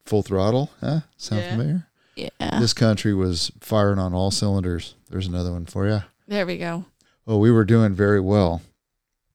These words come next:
Speaker 1: And because there was one side over the other that was heck bent on getting rid of somebody, they were willing to jeopardize the entire economy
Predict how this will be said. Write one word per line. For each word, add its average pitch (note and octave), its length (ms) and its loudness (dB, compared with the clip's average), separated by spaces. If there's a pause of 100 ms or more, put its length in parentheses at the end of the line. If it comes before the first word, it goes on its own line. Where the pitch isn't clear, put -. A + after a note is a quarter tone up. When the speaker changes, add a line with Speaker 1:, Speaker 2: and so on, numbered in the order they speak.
(600)
Speaker 1:
And F#2 220 -2
because G2 520 -2
there F#2+ 160 0
was F#2 200 -4
one G2 340 0
side G2 380 0
over F#2+ 180 0
the F2+ 140 0
other G#2 220 2
that E2+ 180 -4
was F2+ 140 -6
heck G2+ 300 -2
bent G2 340 0
on F2+ 240 -2
getting F#2 340 -4
rid G#2 220 2
of F#2 160 -2
somebody, F2 680 -4 (640)
they F#2 220 -6
were F#2+ 200 0
willing G2+ 480 6
to G2+ 180 -4
jeopardize F#2+ 880 0
the F#2 120 -4
entire F#2 520 -2
economy G2 1000 2